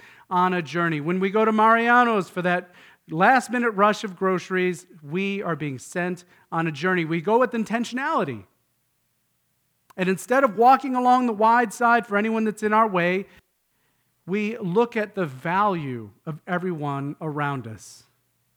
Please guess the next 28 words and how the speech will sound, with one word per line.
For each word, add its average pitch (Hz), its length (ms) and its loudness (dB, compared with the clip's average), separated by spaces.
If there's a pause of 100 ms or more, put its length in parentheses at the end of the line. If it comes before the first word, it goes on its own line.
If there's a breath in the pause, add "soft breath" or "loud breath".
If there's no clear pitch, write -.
Now, 139 100 -8
we 147 100 -6
do 214 140 -4
that 180 280 0
because 165 480 -2
they're 160 160 -2
made 175 260 0
in 196 100 0
the 190 100 2
image 202 180 -2
of 175 140 -6
God, 208 280 4
just 175 220 -6
like 190 220 -2
you 190 140 -2
and 185 80 0
I 202 200 4
are, 151 200 0
brothers 165 360 -2
and - 340 -10
sisters 151 260 -8
in 135 120 -6
that. 151 420 -2 (540)
We 220 120 2
see 269 200 -2
value 262 560 2
in 214 60 0
everyone. 143 520 -2